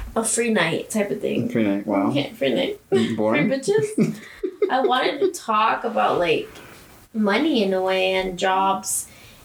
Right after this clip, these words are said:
Speaker 1: and, like, the pressure that now people have, especially, I think, millennials now have all this weird pressure to, like, make a lot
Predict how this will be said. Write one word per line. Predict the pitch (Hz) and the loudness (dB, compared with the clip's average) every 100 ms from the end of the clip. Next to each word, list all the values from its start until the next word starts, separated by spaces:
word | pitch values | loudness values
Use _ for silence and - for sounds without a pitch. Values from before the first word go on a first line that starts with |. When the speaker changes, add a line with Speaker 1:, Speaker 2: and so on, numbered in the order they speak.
| - - | -20 -6
Speaker 1:
and, | 202 208 | 0 2
like, | 208 202 | 2 0
the | |
pressure | 208 - 196 202 226 202 | -2 0 0 2 2 2
that | 196 196 | 2 2
now | 196 196 202 | 2 2 2
people | 214 208 202 | -2 0 0
have, | 196 180 190 196 | 0 2 2 2
especially, | 196 196 196 208 226 | 0 0 0 2 2
I | 214 | 2
think, | 214 214 | 0 -2
millennials | 208 196 190 185 196 196 196 | 0 0 2 2 2 0 0
now | 185 190 | 0 0
have | 202 196 | 0 0
all | 190 | 0
this | 196 190 - - - - - - - | 0 0 -4 -10 -20 -20 -20 -20 -6
weird | 185 208 226 226 - | -2 2 4 2 0
pressure | 196 185 185 - 180 180 | 0 0 0 2 2 2
to, | 180 202 | 0 0
like, | 196 190 190 - - - - - - - - - | 2 2 0 -6 -18 -20 -20 -18 -18 -18 -20 -8
make | 208 214 233 | 0 2 2
a | 247 | 2
lot | 233 | 2